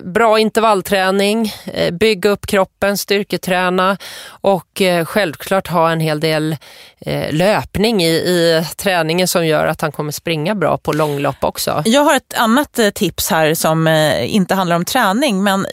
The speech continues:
Speaker 2: jag skulle också vilja säga så här, men alltså, även om träning är jättekul och, eh, och liksom utvecklande på alla sätt och vis, när man är sjutton så finns det så mycket annat i livet som man vill göra också, så att jag säger absolut inte att han inte ska, eh, satsa på sin träning,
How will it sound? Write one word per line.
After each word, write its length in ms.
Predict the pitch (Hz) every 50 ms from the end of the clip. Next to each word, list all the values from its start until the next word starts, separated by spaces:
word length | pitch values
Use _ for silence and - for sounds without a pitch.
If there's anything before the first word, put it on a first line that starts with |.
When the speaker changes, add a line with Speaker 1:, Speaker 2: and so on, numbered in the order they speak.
| 196
Speaker 2:
jag 180 | 196 233 285 294
skulle 180 | - - 240 208
också 140 | - - 180
vilja 120 | 180 190
säga 140 | 175 175 165
så 80 | -
här, 40 | 175
men 180 | 190 202 202 185 - - - - - - - _ _ - -
alltså, 280 | - 202 - 220 208 - - _ _ -
även 320 | - 262 247 233 247 320 285
om 160 | 240 220 208
träning 460 | - - 247 214 196 185 180 180 180
är 40 | 175
jättekul 600 | 180 175 - - 160 - 196 156 165 190 247 254 - -
och, 400 | - 170 165 - - _ - 165
eh, 200 | 160 156 151 156
och 380 | - - 170 160 160 160 139 120
liksom 200 | - - 170 -
utvecklande 460 | - 185 170 - 170 - - 165 170
på 60 | -
alla 260 | - 180 175 160 151 180
sätt 240 | - - 156 -
och 80 | - 165
vis, 300 | 185 160 156 - - - - 180
när 140 | 190 196
man 120 | 208 233 247
är 100 | 269 240
sjutton 640 | - - - 233 - - _ - 180 175 185 190 180
så 80 | 208
finns 180 | 196 220 196 -
det 80 | -
så 40 | 190 202
mycket 180 | 202 - -
annat 340 | - 269 262 214 180 196 -
i 40 | 311
livet 280 | 277 208 170 147 175
som 80 | - -
man 120 | 170 160 160
vill 260 | 170 170 165 - -
göra 200 | 190 180 170 -
också, 240 | - - - - 196
så 80 | 196
att 160 | 196 185 - - - - - - -
jag 120 | - - -
säger 240 | - 208 220 214 -
absolut 380 | - - - - - 214 196
inte 120 | 202 185 160
att 80 | 143
han 180 | - 175 156 151 - _
inte 260 | 202 196 170 - 156
ska, 160 | - - 165
eh, 480 | 165 151 139 - - - - 170 160 156 - -
satsa 340 | - - 196 - - -
på 60 | - 165
sin 140 | - 175
träning, 640 | 170 - - 202 185 175 233 262 190 120 101 170